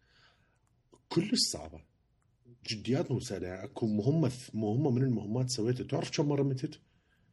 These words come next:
يمكن مليون مرة. آه، أبدًا مو سهلة النظام مالتها، لأنه أكو tactics لازم تفكر بيها، أكو خطط لازم تسويها إذا بوحدك.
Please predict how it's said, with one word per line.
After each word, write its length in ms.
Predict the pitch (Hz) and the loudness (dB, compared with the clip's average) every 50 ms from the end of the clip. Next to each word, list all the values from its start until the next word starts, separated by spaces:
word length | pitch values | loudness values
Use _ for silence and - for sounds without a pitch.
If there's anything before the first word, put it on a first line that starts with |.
| _ _ _ _ _ - | _ _ _ _ _ -8
يمكن 240 | - - 214 185 135 | 0 2 4 6 6
مليون 320 | 101 - 90 85 80 80 | 4 2 0 -2 -4 -4
مرة. 260 | 80 78 80 80 80 - _ _ _ _ _ _ _ - _ _ - - - - - - _ _ - | -6 -8 -10 -12 -16 -18 _ _ _ _ _ _ _ -20 _ _ -20 -20 -20 -20 -20 -20 _ _ -6
آه، 640 | 110 107 104 101 101 101 92 78 80 92 95 - - - | -4 -4 -4 -4 -4 -6 -8 -8 -8 -8 -8 -8 -4 -2
أبدًا 240 | 113 107 120 131 147 | 0 2 2 4 4
مو 180 | 170 170 139 | 6 6 4
سهلة 360 | 123 - - - 78 76 - - - - - | 4 2 -2 -6 -8 -10 -12 -14 -16 -16 -12
النظام 680 | 90 90 87 85 82 87 90 92 87 92 90 90 87 87 | -10 -8 -8 -8 -8 -6 -6 -6 -4 -4 -4 -4 -4 -4
مالتها، 380 | 85 85 82 82 80 - - 85 | -4 -4 -4 -4 -6 -6 -6 -4
لأنه 540 | 85 90 92 90 92 87 87 85 92 - - - | -2 -2 -2 -2 -2 -4 -2 -2 -4 -2 0 0
أكو 200 | 131 127 - 127 | 0 2 0 -2
tactics 720 | 127 - 107 101 - - - - 98 - - - - 101 | 0 0 0 0 -2 -4 -6 -8 -6 -6 -6 -4 -2 -2
لازم 340 | 85 85 82 87 87 82 | -2 0 -2 -2 -2 -4
تفكر 400 | 80 - - 92 - - 92 82 | -4 -6 -6 -8 -4 -2 -2 0
بيها، 180 | 80 90 85 87 | 2 2 2 2
أكو 260 | 87 85 85 - - | 0 -2 -4 -4 -4
خطط 420 | - - - - - 85 78 - 90 | -4 -2 -4 -4 -2 -4 -2 0 0
لازم 280 | 87 82 - 90 85 | 0 0 0 -2 -2
تسويها 320 | 82 - - 85 87 87 87 | -2 -4 -2 0 2 2 2
إذا 100 | 98 92 | 2 0
بوحدك. 560 | 82 - 123 123 - - 104 98 98 - | 2 2 0 0 0 -2 -2 -2 -2 -4